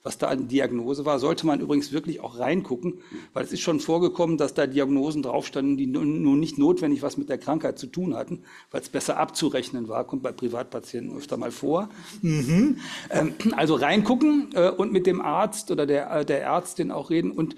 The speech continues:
sich auch bitte nicht vom Versicherungsvertreter, äh, Vertreter, Außendienstler bequatschen lassen, das lassen wir jetzt mal weg. Weil das ist ein typischer Fall, der dann hinterher auf die Füße fällt. Die Versicherer sind dazu übergegangen,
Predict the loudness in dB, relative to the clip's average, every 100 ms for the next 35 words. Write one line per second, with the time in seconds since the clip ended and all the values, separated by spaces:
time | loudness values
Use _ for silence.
0 | -16 _ -6 -4 -6 -2 2 4 4 2
1 | -2 0 0 0 -2 0 0 0 -6 -12
2 | -10 -6 -6 -6 -6 -8 -8 -2 0 2
3 | 0 0 0 -2 -2 -2 0 -2 -2 -4
4 | -4 -4 -4 -4 -2 -2 -2 -4 -8 -4
5 | -6 -6 -2 0 0 -4 -6 -4 -4 -4
6 | -8 -20 -20 -20 -16 -8 -6 -6 -6 -6
7 | -4 -4 -2 -2 -2 2 2 4 2 2
8 | 2 0 0 0 2 0 -2 -12 -20 -16
9 | -14 -8 -8 -6 -6 -6 -4 -4 -4 -6
10 | -6 -2 0 2 2 2 0 -2 -2 -4
11 | -8 -4 -2 0 0 0